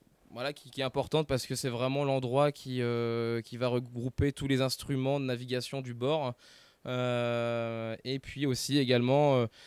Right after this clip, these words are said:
un espace lounge, euh, sur, sur bâbord qui, euh, qui peut être un, euh, un espace aussi, euh, pour, euh, pour dîner, parce que,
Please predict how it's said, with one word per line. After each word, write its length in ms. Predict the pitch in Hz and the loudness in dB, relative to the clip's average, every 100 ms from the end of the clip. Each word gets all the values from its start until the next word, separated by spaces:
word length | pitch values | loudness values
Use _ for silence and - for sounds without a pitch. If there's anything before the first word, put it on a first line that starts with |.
| - - - _ | -20 -20 -20 _
un 140 | 131 135 | -2 0
espace 560 | 135 - 139 139 - | 0 0 2 2 2
lounge, 560 | 139 127 131 147 151 127 | -2 0 -2 -2 -6 -6
euh, 320 | 131 127 120 | -6 -4 -4
sur, 280 | 117 - 143 | -6 -10 -10
sur 180 | - 156 | -8 -2
bâbord 420 | 143 139 170 196 | 0 4 2 2
qui, 260 | - 143 143 | -4 -4 0
euh, 480 | 135 131 127 127 | 0 0 0 -2
qui 200 | 120 - | -4 -10
peut 140 | 131 165 | -8 -4
être 180 | 190 156 | -4 -4
un, 160 | 151 | -4
euh, 540 | 143 131 127 123 123 117 | -4 -4 -4 -6 -8 -10
un 120 | 127 | -8
espace 320 | 127 - 143 | -8 -6 -6
aussi, 340 | 135 - 151 156 | -4 -6 -4 -2
euh, 80 | 127 | -2
pour, 320 | - 131 123 | -4 -4 -2
euh, 120 | 120 | -2
pour 220 | 120 135 | -4 -8
dîner, 240 | 127 135 202 | -6 -4 -4
parce 220 | 143 - | -4 -4
que, 440 | 135 123 123 120 | -4 -2 0 -2